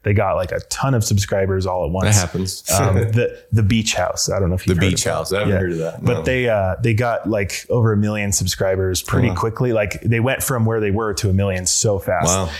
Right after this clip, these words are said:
Speaker 1: And they were like, "Help, we need some help." And so I just was like, "Yeah, let's, you know, let me help you out." And so they kinda hired me full time to kinda do it.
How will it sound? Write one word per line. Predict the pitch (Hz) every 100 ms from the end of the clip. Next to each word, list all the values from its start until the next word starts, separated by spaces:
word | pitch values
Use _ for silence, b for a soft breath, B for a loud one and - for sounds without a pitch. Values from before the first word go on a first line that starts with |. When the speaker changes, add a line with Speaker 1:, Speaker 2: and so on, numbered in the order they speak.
| B
Speaker 1:
And | 117 117
they | 113 120
were | 117
like, | 107 101 85 - -
"Help, | - 107 90 -
we | 101 98
need | 98
some | - 95
help." | 85 - -
And | 113 120
so | - 135 120
I | 120
just | 120 120 117
was | 104
like, | 107 101 -
"Yeah, | 104 127 107 95
let's, | 104 - - -
you | 101
know, | 98
let | 107
me | 104
help | 113 123
you | 101
out." | 110 98
And | 90
so | - 104
they | 104
kinda | - 131
hired | 95 117 123 101
me | 101
full | 98 - 98
time | - 110 107 98
to | 95
kinda | 90 92
do | 90 104 92
it. | -